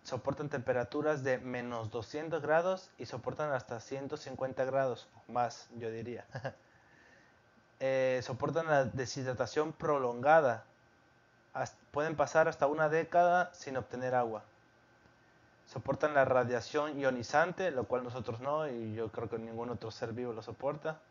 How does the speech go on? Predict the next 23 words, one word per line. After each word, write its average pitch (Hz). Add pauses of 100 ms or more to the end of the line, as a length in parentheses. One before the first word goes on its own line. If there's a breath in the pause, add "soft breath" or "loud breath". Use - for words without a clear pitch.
(240)
aunque -
sea 110
la 113
cucaracha. 117 (1000 soft breath)
Eh, 120 (500)
la 127
mayoría 139
de 170
los 165
tardígrados 156
son 156
terrestres. 156 (600)
Habitan 143
en 147
la 131
película 180
de 131
agua 165
que 123
cubre 190
los 123
musgos, 147
líquenes 185